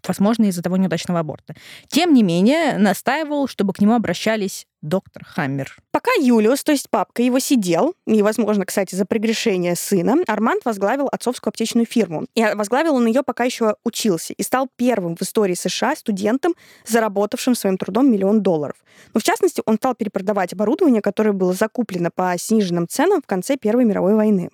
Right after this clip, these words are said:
Speaker 1: Первые крупные деньги Арманд заработал на продаже медицинского алкоголя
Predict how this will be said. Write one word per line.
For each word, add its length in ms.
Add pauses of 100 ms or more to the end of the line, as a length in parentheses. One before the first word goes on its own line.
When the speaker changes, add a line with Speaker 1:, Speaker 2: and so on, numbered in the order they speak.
Speaker 1:
Первые 400
крупные 380
деньги 340
Арманд 420
заработал 760 (260)
на 120
продаже 480
медицинского 600
алкоголя 640